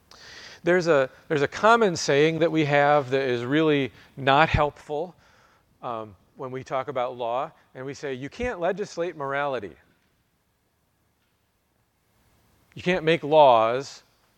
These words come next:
about morality." Well, guess what? Every law is religious. Every law is religious.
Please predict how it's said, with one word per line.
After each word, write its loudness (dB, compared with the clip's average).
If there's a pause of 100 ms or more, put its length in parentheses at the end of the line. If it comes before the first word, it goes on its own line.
(520)
about -2
morality." 0 (1400)
Well, -6
guess -6
what? 2 (1400)
Every -4
law -6 (640)
is -8
religious. -12 (1200)
Every 0
law 2
is -4
religious. -6